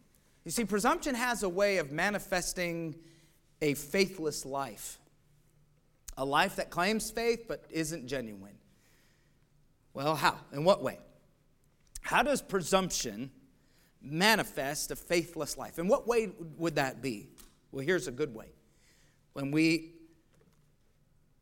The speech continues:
are presumptuous over God's law. Here, here's an example. So he doesn't cover all of God's laws, but he does highlight one in James chapter four, verse eleven. Here's,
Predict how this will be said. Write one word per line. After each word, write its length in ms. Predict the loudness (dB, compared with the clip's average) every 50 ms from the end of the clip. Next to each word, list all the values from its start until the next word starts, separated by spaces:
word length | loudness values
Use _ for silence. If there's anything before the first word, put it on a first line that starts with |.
| _ _ _ _ _ _ _ _ -4
are 140 | -4 -4
presumptuous 840 | -2 -4 -6 -6 -4 -2 -4 -4 -4 -8 -8 -6 -6 -6 -6 -8 -10 -10
over 220 | -10 -12 -12 -12 -14
God's 400 | -14 -14 -14 -14 -14 -16 -16 -18
law. 220 | -18 -20 -20 -20 -20 -20 _ _ _ _ _ _ _ _ _ _ _ _ _ _ _ _ _ _ _
Here, 160 | 0 0 0 2
here's 280 | 2 2 4 4 4 4
an 100 | 2 2
example. 380 | 2 2 0 0 0 -2 0
So 140 | 0 2 2
he 120 | 4 4
doesn't 240 | 4 4 4 2 0
cover 240 | -2 -2 -2 -2 -2
all 240 | -2 0 0 0 0
of 100 | -2 -2
God's 260 | -2 -2 -2 -4 -6
laws, 340 | -6 -2 -2 -2 -2 -2 -4 -10 -16 -20 -20 -20 -20 _ _ _ _ -6
but 120 | -2 0
he 100 | 2 4
does 200 | 6 6 4 4
highlight 440 | 4 2 2 2 4 2 2 0 -2
one 380 | -4 -4 -2 -2 -2 -4 -6 -10 -8
in 140 | -8 -6 -4
James 400 | 0 2 2 2 2 0 -4 -4
chapter 540 | -2 0 0 0 -2 -4 -4 -4 -4 -4 -6 -12 -18 -14
four, 280 | -8 -4 -2 -2 0
verse 240 | 0 -2 -4 -4 -4
eleven. 400 | -6 -6 -6 -6 -6 -8 -10 -12 -14 -18 _ _ _ _ _ _ _ _ _ _ _ _ _ _ _ _ _
Here's, 360 | 4 6 6 6 4 0